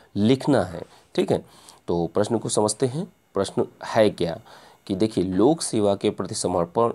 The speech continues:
एक सिविल सेवक के लिए क्यों आवश्यक है, चर्चा कीजिए, ठीक है।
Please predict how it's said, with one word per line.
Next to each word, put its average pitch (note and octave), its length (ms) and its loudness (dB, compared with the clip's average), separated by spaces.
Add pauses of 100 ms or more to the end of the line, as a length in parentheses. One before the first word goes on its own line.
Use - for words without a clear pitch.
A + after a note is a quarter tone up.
एक A2+ 180 0
सिविल B2 300 0
सेवक F2+ 340 0
के F#2 140 0
लिए G2+ 260 0
क्यों C#3+ 340 2
आवश्यक F2 460 -2
है, E2 220 -6 (360)
चर्चा C#3+ 360 0
कीजिए, E2 480 -6 (320)
ठीक - 140 -6
है। - 80 0